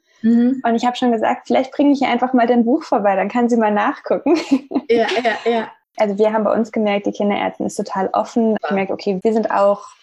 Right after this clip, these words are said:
Speaker 2: informiert. Und ich glaube, das spielt eine ganz große Rolle, dass wir eben als Eltern auch nicht so hilflos dagestanden haben und gesagt haben, „Ja, erzähl uns mal was, liebe Kinderärztin“, sondern dass ich wirklich sagen konnte, „Hier, ich habe meine Nährstoffe, die Mineralien, ich habe das ohnehin im Blick.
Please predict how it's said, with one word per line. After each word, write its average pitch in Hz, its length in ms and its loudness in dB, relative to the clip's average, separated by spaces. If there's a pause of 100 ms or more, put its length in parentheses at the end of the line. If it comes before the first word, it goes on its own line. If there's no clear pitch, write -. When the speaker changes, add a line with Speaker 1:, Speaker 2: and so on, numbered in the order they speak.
Speaker 2:
informiert. 208 840 -2
Und 233 100 2
ich 233 80 -2
glaube, 240 180 0
das 233 100 -2
spielt 226 200 -2
eine 220 80 -4
ganz 226 200 0
große 220 360 -4
Rolle, 226 260 2
dass 202 220 -6
wir 226 80 2
eben 214 260 0
als 196 140 -4
Eltern 214 640 0 (420)
auch 233 180 0
nicht 254 140 2
so 226 80 0
hilflos 214 680 0
dagestanden 214 640 0
haben 208 180 0
und 208 80 -2
gesagt 208 300 0
haben, 208 80 -2
„Ja, 208 160 2
erzähl 233 280 2
uns 262 160 0
mal 185 120 0
was, 190 200 -2
liebe 190 180 -2
Kinderärztin“, 190 720 0
sondern 196 460 0 (380)
dass 220 180 0
ich 214 120 -2
wirklich 208 280 0
sagen 202 300 0
konnte, 202 260 -4
„Hier, 208 240 0
ich - 140 -4
habe 214 140 -4
meine 202 180 -2
Nährstoffe, 202 520 -2
die 196 120 -4
Mineralien, 196 500 0
ich - 120 -8
habe 208 120 -2
das 208 120 -6
ohnehin 208 400 2
im 214 160 0
Blick. 196 380 -2